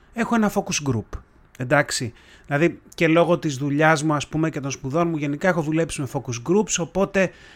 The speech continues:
κάνοντας, ξεκινώντας αυτό το podcast, αποφάσισα να φτιάξω ένα focus group. Πρακτικά αυτό τι σημαίνει; Αυτό σημαίνει ότι από τους λίγους που ακούνε το podcast, έχω βρει ένα group ακόμα λιγότερων,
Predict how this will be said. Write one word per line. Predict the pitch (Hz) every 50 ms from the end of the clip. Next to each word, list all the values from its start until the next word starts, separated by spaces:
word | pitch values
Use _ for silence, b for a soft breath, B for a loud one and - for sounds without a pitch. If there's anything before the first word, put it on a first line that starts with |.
| B B
κάνοντας, | - 185 190 190 185 160 165 151
ξεκινώντας | - 156 139 170 180 170 165
αυτό | 147 139 160
το | 156 151 135 -
podcast, | - 127 123 - - - 208 226 - - - - _ _ _ _ _ _ _ _ _ _ _ _ _ _ _ -
αποφάσισα | - 175 143 165 151 - 185 190 - 202
να | 185 165
φτιάξω | 143 - 175 170 - 180
ένα | 180 160 -
focus | - 165 - 143 131 131 131
group. | 127 113 - - B B B B B B B B B B B
Πρακτικά | - - 165 - - - 156 202 214
αυτό | 220 214 - 226
τι | 202 196
σημαίνει; | - - 202 196 190 175 143 127 127 -
Αυτό | - 143 143 - - 233
σημαίνει | 220 - - 202 208 214 208 202 196 190
ότι | 180 156 - - 110 - -
από | - - 151 151 - 160 160
τους | - - 151 131
λίγους | 156 196 220 247 214 143 131 123 113 - - - - - _ _ _
που | _ - 139
ακούνε | 131 - 160 160 151 139
το | 117 131 120 -
podcast, | 135 123 110 - - - 160 190 - - - - _ _ B B B B B B B B B B B B
έχω | - 202 240 233 - 208 208 185
βρει | 160 170 190 190 156 131 113 107 - _ _ _
ένα | - 196 196 208 208 202 196 190 143 143 147 139
group | 160 185 190 160 - -
ακόμα | - 143 139 - - 220 226 226 208
λιγότερων, | 185 160 131 127 143 139 - - 127 123 135 151 170 180 202